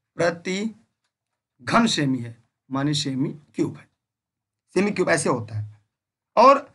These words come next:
सबसे कम जो है वो इसका है, कहीं जी-, अ, ये सिक्स नाइन है, कहीं कहीं हमें आपको मिलता है ज़ीरो पॉइंट सेवन नाइन। लेकिन ये दोनों डेटा याद रखिएगा, लेकिन ज़्यादातर आपको यही, अ, यही मिलता है, ये भी मिलता है। ये भी क्या है आपका, ग्राम प्रति सेमी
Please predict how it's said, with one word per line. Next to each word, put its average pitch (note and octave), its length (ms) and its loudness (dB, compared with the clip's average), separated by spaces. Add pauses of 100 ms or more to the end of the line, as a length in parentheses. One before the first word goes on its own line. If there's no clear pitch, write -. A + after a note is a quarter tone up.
सबसे B3+ 380 0
कम C4+ 300 4
जो F3+ 140 2
है C#3+ 180 -6 (380)
वो E3+ 120 -2
इसका E3+ 300 -2
है, E3 120 2
कहीं F3 200 0
जी-, D3+ 200 -4
अ, E3 220 -6
ये E3 260 0
सिक्स F3 320 -6
नाइन D#3+ 260 -2
है, A#3 80 0
कहीं F#3 220 0
कहीं F3 160 -2
हमें F3 260 -2
आपको D#3 400 -4
मिलता D3+ 360 -2
है D#3 200 -4 (400)
ज़ीरो F3 240 0
पॉइंट F3+ 260 -4
सेवन C#3 280 -6
नाइन। A#2+ 220 -12 (180)
लेकिन E3+ 200 -2
ये G3+ 100 2
दोनों F#3+ 260 0
डेटा F3 240 2
याद D#3 180 0
रखिएगा, D3 320 -4 (360)
लेकिन F3 140 -4
ज़्यादातर E3+ 380 2
आपको F3 280 -2
यही, D#3+ 200 0 (280)
अ, D3 180 2
यही D3+ 200 0
मिलता F#3 260 0
है, F#3 80 4
ये C#3+ 60 0
भी C3 100 -6
मिलता B2+ 320 -8
है। A#2 80 -20 (260)
ये E3 100 -2
भी G#3+ 120 -2
क्या G3+ 180 2
है F#3 80 4
आपका, D3+ 420 -4 (220)
ग्राम D#3+ 440 0
प्रति D#3 560 -6 (180)
सेमी D3+ 380 -2